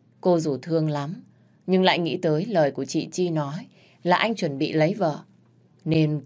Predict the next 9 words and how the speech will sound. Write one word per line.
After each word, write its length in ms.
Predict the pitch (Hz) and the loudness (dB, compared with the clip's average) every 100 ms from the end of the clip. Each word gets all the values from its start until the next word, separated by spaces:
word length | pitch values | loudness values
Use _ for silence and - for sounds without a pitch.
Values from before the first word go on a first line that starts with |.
| - | -2
cô 140 | 156 | 0
cố 200 | 160 156 | 2 2
gắng 300 | 156 143 180 | 2 -2 -2
đứng 240 | 156 190 | -2 -2
vững, 240 | 233 254 277 _ _ _ _ - | -4 -8 -10 _ _ _ _ -4
mặt 180 | 160 160 | -4 -2
lạnh 300 | 156 151 - | -2 -2 -4
tanh. 180 | 156 160 - - _ _ _ _ _ _ _ _ _ _ _ _ _ _ _ _ | -4 -4 -6 -16 _ _ _ _ _ _ _ _ _ _ _ _ _ _ _ _
Này, 300 | 160 160 151 | 0 2 2